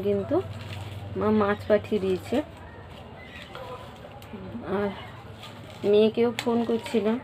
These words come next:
মাইমাকে ফোন করছিলাম, মাইমা বললো যে ওকে খাইয়ে দিয়েছে, ও, উম, ওই খেলনা দিয়েছে, ও বসে বসে খেলা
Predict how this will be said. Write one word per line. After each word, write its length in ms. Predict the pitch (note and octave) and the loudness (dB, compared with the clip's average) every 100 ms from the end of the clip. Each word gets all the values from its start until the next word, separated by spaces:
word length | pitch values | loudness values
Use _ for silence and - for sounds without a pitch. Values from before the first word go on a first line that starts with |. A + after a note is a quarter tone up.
| - - - | -8 -10 0
মাইমাকে 360 | G3+ G3+ G#3+ A3 - | 4 6 6 4 4
ফোন 120 | G#3+ G#3+ | 6 6
করছিলাম, 360 | G#3+ - A3+ A#3+ | 2 2 0 4
মাইমা 240 | G#3 G3 G3+ - - - - - - | 4 4 0 -4 -14 -18 -18 -10 -2
বললো 180 | G3+ G#3 | 2 2
যে 40 | G#3+ | 2
ওকে 140 | G#3+ B3 - | 2 0 -2
খাইয়ে 300 | - G3 G3+ G3+ | 2 4 6 4
দিয়েছে, 360 | G#3+ G#3+ - D4 G#4 - - - G3 | 4 2 4 6 6 2 -14 -8 0
ও, 20 | G#3 F4+ - - - - - - | 2 2 -2 -14 -14 -16 -14 -10
উম, 220 | E3+ E3+ - - | -8 -8 -6 0
ওই 80 | A3+ A3+ | 0 4
খেলনা 280 | A3 G#3+ G#3+ | 6 8 6
দিয়েছে, 220 | A3 A3 C#4 | 4 2 4
ও 20 | A#3 | 4
বসে 180 | G3 G#3 G3 | 4 2 -2
বসে 180 | G3+ F4 - | 0 -4 -2
খেলা 240 | - G3 | 2 6